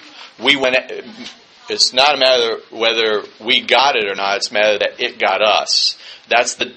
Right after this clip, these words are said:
that's the fine line where sin will, uh, sprout into, into existence. And, uh,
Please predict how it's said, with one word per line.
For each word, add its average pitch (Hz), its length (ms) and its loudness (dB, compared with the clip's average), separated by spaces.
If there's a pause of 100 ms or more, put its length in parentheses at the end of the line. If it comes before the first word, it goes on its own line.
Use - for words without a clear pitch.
that's 117 260 -2
the 110 100 -4
fine 123 400 0
line 110 440 -2
where 98 300 -2
sin 110 400 -4
will, 98 340 -4 (300)
uh, 90 160 -6
sprout 113 460 0
into, 104 520 -6 (520)
into 104 280 -6
existence. - 920 -4 (120)
And, 98 460 -2
uh, 92 260 0